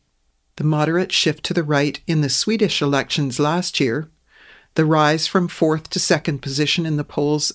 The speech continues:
of the Alternative Party in Germany, whose policy positions are conservative, but whose leaders sometimes utter reflections that are disturbing,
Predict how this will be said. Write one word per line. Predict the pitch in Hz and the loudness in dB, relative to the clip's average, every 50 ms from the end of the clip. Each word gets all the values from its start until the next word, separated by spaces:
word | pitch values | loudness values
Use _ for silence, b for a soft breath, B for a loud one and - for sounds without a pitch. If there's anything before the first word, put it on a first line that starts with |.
| - | -4
of | 151 139 127 | -6 -4 -2
the | - 143 139 135 - - - | -2 -2 -2 -2 -2 0 2
Alternative | 160 175 190 196 - - 175 151 139 127 - - - | 4 4 4 4 2 2 2 2 2 0 0 -2 -4
Party | - - 135 131 127 135 139 143 - | -2 -2 -2 -2 -2 -2 -4 -4 -4
in | 135 135 | -4 -4
Germany, | 127 - 139 135 131 131 127 131 143 165 160 - - | -2 0 0 0 0 -2 -2 -4 -4 -4 -6 -6 -4
whose | 139 131 - | -4 -4 -4
policy | - - - 127 131 131 143 143 - - 123 | -4 0 0 0 2 2 0 -2 -2 -4 -2
positions | - 143 123 127 143 147 - - 151 135 - | -2 -2 -2 0 0 0 0 -2 -4 -4 -4
are | 143 143 | -4 -6
conservative, | - - 127 123 - - 143 139 131 - 143 160 160 160 - B B B B B B | -4 -6 -6 -4 -2 -2 -2 -2 -2 -2 -2 -4 -4 -6 -10 B B B B B B
but | B 147 151 147 | B 0 0 2
whose | 147 170 160 156 - | 2 0 0 2 2
leaders | 170 175 180 165 143 135 135 | 2 4 4 2 0 0 -2
sometimes | - - 151 139 139 127 - 151 135 127 117 - - | -2 -2 -2 -2 -2 -4 -4 -4 -2 -2 -2 -4 -2
utter | - 147 139 143 | -2 0 0 0
reflections | 135 139 131 - - 170 170 180 - - - 135 - 123 123 - | 0 -2 -4 -2 -2 -2 -2 0 0 -2 -2 -2 -2 -2 -2 -2
that | - 139 123 | 0 0 0
are | 123 131 | 0 -2
disturbing, | 127 127 120 - - - - 170 180 180 - - 98 123 | -4 -4 -4 -4 -4 -2 -2 -2 -2 -2 -2 -4 -6 -6